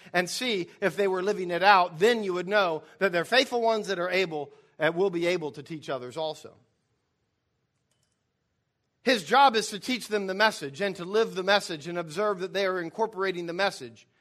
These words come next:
into their lives. Now, most churches worth their salt, and this one included, I suppose, um, we, we have, and, and most have, on their lead pa-,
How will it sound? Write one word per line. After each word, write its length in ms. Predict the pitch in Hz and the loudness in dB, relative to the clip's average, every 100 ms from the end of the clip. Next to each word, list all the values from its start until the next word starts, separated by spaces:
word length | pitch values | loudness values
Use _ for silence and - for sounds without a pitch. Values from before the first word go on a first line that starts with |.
| _ _ _ | _ _ _
into 280 | - 175 160 | -6 -6 -4
their 160 | 147 143 | -6 -4
lives. 500 | 143 123 - _ _ _ _ _ _ _ _ _ _ _ - | -4 -4 -10 _ _ _ _ _ _ _ _ _ _ _ -2
Now, 100 | 226 | 2
most 320 | 262 277 - - _ | 4 4 0 -18 _
churches 360 | - 208 185 156 | -4 -2 -4 -8
worth 260 | 170 175 175 | -6 -6 -6
their 140 | 151 | -8
salt, 420 | 143 196 165 180 | -4 -2 0 -2
and 100 | 135 | -6
this 180 | 151 160 | -10 -8
one 140 | 165 | -10
included, 480 | 147 135 202 175 151 | -10 -6 -4 -4 -4
I 80 | 131 | -8
suppose, 600 | 123 117 143 160 180 - _ _ _ _ | -10 -10 -6 -6 -6 -14 _ _ _ _
um, 300 | 175 175 175 175 | 4 4 2 -6
we, 140 | 180 | -6
we 220 | 214 233 202 | -4 -2 4
have, 360 | 175 180 208 - _ _ _ _ - | 6 6 4 -4 _ _ _ _ -4
and, 160 | 202 | -4
and 140 | 214 208 | -2 2
most 240 | 240 233 | 2 2
have, 160 | 190 214 | 0 0
on 240 | 233 254 | -2 0
their 240 | 247 208 196 208 | 0 0 -8 -14
lead 400 | 196 277 294 214 | -2 2 2 0
pa-, 180 | 240 | -2